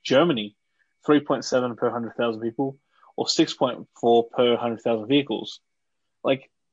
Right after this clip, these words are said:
they, they have higher speed limits, and yet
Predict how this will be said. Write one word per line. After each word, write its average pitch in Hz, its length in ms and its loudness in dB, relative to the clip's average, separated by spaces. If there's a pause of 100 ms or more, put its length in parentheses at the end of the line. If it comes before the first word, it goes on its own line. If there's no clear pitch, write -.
(1000)
they, 190 260 2 (500)
they 156 180 2
have 156 460 4 (220)
higher 147 320 2
speed 156 260 0
limits, 113 460 -8 (540)
and 135 180 -10
yet 165 200 -4